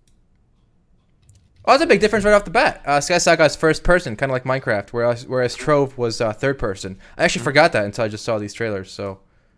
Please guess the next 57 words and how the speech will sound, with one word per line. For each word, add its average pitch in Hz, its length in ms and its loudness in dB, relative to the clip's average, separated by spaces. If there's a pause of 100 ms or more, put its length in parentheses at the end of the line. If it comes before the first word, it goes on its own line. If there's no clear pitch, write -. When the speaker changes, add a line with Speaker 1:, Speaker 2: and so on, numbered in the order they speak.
(200)
Speaker 1:
there 98 160 -12
it 98 80 -8
is. 101 120 -8
Speaker 2:
That's 151 140 -20
true. 98 160 -20 (1500)
But, 117 80 -12
I 113 60 -8
mean, 120 180 -12
it, 131 100 -14
it 117 160 -10
is 131 260 -8
sad 120 320 -10
to 110 60 -18
see 110 200 -12
a 104 40 -10
game 98 220 -10
shut 92 240 -16
down 92 160 -12
before 92 260 -18
it 85 60 -16
actually - 300 -20
fully 90 180 -18
launched, 87 280 -16
'cause 120 80 -18
they, 190 120 -8
they 208 160 -10
did 240 120 -10
have 160 220 -10
something 95 240 -16
here. 98 140 -14
You 82 60 -18
know, 87 80 -18
the 107 100 -20
game 151 160 -14
was 131 100 -16
playable, 120 420 -10
there 110 120 -10
was 101 100 -14
something 120 320 -16
there, 110 240 -10
people 120 240 -16
did 110 160 -14
like 104 300 -12
it, 104 160 -12 (500)
and 123 180 -12
it, 131 220 -16 (160)
the 151 80 -14
game 233 160 -10
is 226 80 -10
probably 180 240 -10
never 120 240 -10
gonna 110 140 -12
see - 120 -18
light 101 140 -12
of 80 80 -16
day 98 180 -12
again. 90 300 -16